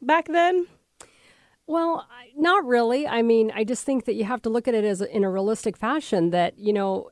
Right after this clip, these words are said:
Speaker 2: we're sisters. So
Speaker 1: Mm-hmm.
Speaker 2: to me, that, that's just,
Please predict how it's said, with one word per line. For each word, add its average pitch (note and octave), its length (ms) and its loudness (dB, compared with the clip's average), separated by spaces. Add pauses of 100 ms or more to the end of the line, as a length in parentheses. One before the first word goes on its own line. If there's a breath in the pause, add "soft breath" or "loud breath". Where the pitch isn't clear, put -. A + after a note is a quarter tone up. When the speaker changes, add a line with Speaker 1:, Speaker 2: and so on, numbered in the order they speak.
Speaker 2:
we're A3+ 320 0
sisters. G#3 680 -4
So - 140 -8
Speaker 1:
Mm-hmm. G3+ 560 2 (320)
Speaker 2:
to A3 100 -4
me, A#3 160 4
that, A3 220 0
that's G#3 260 -4
just, G#3+ 200 -6